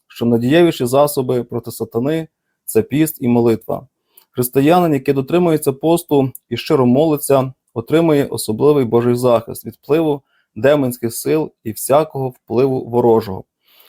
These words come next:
Отож, піст повинен бути поєднаний із молитвою. Під час посту християн має більше часу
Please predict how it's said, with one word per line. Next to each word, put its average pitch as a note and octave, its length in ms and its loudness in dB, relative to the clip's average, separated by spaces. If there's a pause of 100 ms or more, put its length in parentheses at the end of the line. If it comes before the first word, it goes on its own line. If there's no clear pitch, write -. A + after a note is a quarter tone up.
Отож, F#3 380 0
піст - 340 -6
повинен C3+ 320 0
бути D3 280 -2
поєднаний C3 840 0
із C3 260 -6
молитвою. A2+ 640 -2 (120)
Під - 140 -12
час A#2+ 180 -2
посту D#3+ 560 0 (380)
християн D#3 600 2
має C3 200 2
більше E3 280 -4
часу C3+ 560 -2